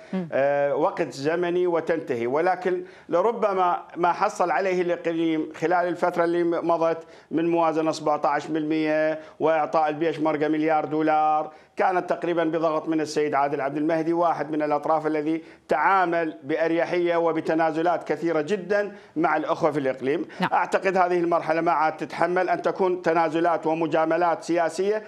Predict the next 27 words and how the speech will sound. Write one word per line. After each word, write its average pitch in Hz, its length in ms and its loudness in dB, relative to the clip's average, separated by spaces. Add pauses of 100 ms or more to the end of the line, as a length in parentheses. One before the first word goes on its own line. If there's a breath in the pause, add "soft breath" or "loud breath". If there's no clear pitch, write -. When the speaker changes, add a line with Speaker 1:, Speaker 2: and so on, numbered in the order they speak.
(160 loud breath)
Speaker 2:
على 170 260 2
حساب 165 360 0
المصلحة 190 420 0
العراقية 190 520 0
بالكل 190 440 -2
وبال-، 185 340 -2 (180 loud breath)
وبالمجمل. 185 640 0 (220)
Speaker 1:
طيب، 175 460 0
دعني 339 240 4
أنتقل 269 300 0
هنا 240 180 -2
إلى 202 200 -2
مش-، 190 260 -8
إلى 190 440 0
محور، 208 400 -2 (320 loud breath)
آه، 180 260 0
هنا 214 300 -2
مجلس 220 280 -4
النواب 202 360 -2
الأمريكي 190 640 -4
قدم 208 420 -2
قانونًا 190 460 0
هنا، 185 480 0
آه، 214 380 -2
أو 196 300 2
مشروع 196 380 -2
قانون 180 480 -2